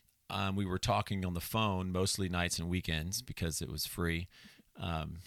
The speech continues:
if you younger people are listening, you don't remember that, but there was a time when nights and weekends were free, and otherwise it would cost you a lot of money.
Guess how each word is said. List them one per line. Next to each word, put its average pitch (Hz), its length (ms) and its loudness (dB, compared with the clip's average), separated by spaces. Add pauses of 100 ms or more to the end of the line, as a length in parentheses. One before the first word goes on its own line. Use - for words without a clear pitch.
(280)
if 92 140 -2
you 98 80 2
younger 95 260 2
people 87 260 0
are 85 80 0
listening, 85 400 0
you 85 80 -2
don't 87 180 0
remember 87 360 0
that, 85 240 0
but 80 140 -4
there 87 140 -2
was 85 140 -2
a 87 40 -2
time 98 440 0
when 82 200 -2
nights 85 280 -2
and 85 100 -4
weekends 87 340 -4
were 82 80 -4
free, 101 340 0
and 82 100 0
otherwise 85 420 0
it 85 40 -2
would 85 120 -4
cost 82 300 -2
you 82 80 -4
a 80 40 -2
lot 76 200 0
of 78 60 -2
money. 85 280 2